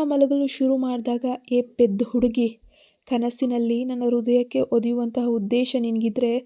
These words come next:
ಅದುವೇ ನಿನ್ನ ಕೊನೆಯ ಕನಸು ಅಂತ ಎಚ್ಚರಿಸ್ತಾ ಇದ್ದೀನಿ." ಅವಳು ಮೌನವಾಗಿ ಬಂದು ಹಾಸಿಗೆಯ ಮೇಲೆ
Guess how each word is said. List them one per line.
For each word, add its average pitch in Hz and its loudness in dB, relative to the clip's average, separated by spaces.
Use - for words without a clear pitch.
ಅದುವೇ 233 0
ನಿನ್ನ 240 -2
ಕೊನೆಯ 240 -2
ಕನಸು 233 -4
ಅಂತ 226 -4
ಎಚ್ಚರಿಸ್ತಾ 240 0
ಇದ್ದೀನಿ." 226 0
ಅವಳು 285 4
ಮೌನವಾಗಿ 269 0
ಬಂದು 247 -2
ಹಾಸಿಗೆಯ 247 -2
ಮೇಲೆ 240 0